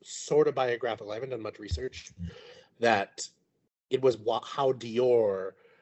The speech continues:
became a global market, because it used to be super exclusive and only for high-end exclusive clients. And then it was, like, I think a washwoman wanted to buy one, and, like, they decided, like,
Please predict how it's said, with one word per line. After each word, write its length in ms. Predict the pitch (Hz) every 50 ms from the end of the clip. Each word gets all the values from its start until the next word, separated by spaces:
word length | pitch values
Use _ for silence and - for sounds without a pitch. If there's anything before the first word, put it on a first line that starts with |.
| _ _ _
became 300 | - 107 - - 123 110
a 60 | 107
global 420 | 104 104 104 107 110 107 98 98 92
market, 440 | 92 90 85 82 - - - - _
because 220 | - - - 107 98
it 80 | 98
used 180 | 107 131 113 -
to 60 | 123
be 80 | 113 104
super 260 | - - 107 - 104
exclusive 640 | 95 - - - - 110 90 - - - - - - -
and 80 | - 110
only 200 | 104 101 101 98
for 260 | - - 95 95 87
high-end 480 | - - 104 101 95 95 92 92 - -
exclusive 400 | - - - 117 98 - - -
clients. 480 | - - 98 90 85 82 78 76 - -
And 140 | - 101 98
then 300 | 92 92 92 95 104 - _ _ -
it 160 | 107 110 95
was, 180 | 104 101 90 85 - - - - 107 110
like, 200 | 113 107 98 - -
I 80 | -
think 200 | - - 123 110 110
a 60 | 104
washwoman 800 | 98 104 110 110 113 - - - 95 85 87 85 85 123 151 160 _ _ _ - - - - - - _ _ _ _ _ _ _ _ _ -
wanted 280 | 110 104 98 104 101 95
to 60 | -
buy 240 | - 110 113 110 101
one, 440 | 90 90 - - - - 113 131 - - -
and, 440 | 98 101 95 90 92 92 90 90 92 - _ - 101
like, 300 | 98 95 92 - - - _ _ _ _ _ _ _ _ _ _ _ _ _ _ _ _ _ - - _ -
they 200 | 117 107 101 101
decided, 540 | 101 107 101 - - 101 104 101 101 117 - -
like, 220 | 110 104 92